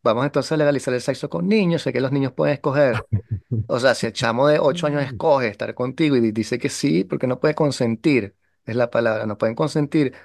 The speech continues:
Speaker 1: a tener sexo contigo, pero pueden consentir a, a atravesar una operación que no entienden ni siquiera, porque tienen ocho años y no han visto biología
Speaker 2: No, y
Speaker 1: que en
Speaker 2: que,
Speaker 1: segundo año.
Speaker 2: y, y, y, y que yo creo que, <laughs> que yo creo que también hay un tema ahí de esperar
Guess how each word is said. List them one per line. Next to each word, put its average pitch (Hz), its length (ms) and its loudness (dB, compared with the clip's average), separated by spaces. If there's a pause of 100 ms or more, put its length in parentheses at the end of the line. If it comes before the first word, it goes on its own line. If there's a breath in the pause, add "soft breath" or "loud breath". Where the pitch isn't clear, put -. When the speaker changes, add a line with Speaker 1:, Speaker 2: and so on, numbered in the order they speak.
(120 loud breath)
Speaker 1:
a 123 120 -2
tener 117 200 0
sexo 131 260 -2
contigo, 156 380 0
pero - 140 -2
pueden 120 160 -2
consentir 135 440 -2
a, 135 180 2
a 107 80 -12 (460 soft breath)
atravesar 120 400 -2
una 127 80 0
operación 123 760 -4 (640)
que 135 100 0
no 127 80 2
entienden 147 440 0
ni 131 60 2
siquiera, 123 380 2
porque 113 160 0
tienen 120 180 -2
ocho 135 260 2
años 123 280 0 (260)
y 127 80 -8
no 120 60 -8
han 120 60 -6
visto 131 200 -2
biología 135 360 2
Speaker 2:
No, 117 40 6
y - 20 4
Speaker 1:
que 92 80 2
en 95 60 2
Speaker 2:
que, - 20 4
Speaker 1:
segundo 123 300 -2
año. - 120 -8 (200)
Speaker 2:
y, 101 80 -2
y, - 480 0
y, - 20 4
y 107 40 2
que 117 120 4
yo 117 100 6
creo 123 140 2
que, 139 80 0
<laughs> - 520 -6
que 139 140 2
yo 113 100 6
creo 117 140 6
que 127 40 4
también 110 300 4
hay 120 60 4
un 120 120 2
tema 117 240 2
ahí 120 180 2
de 117 340 2
esperar 101 800 0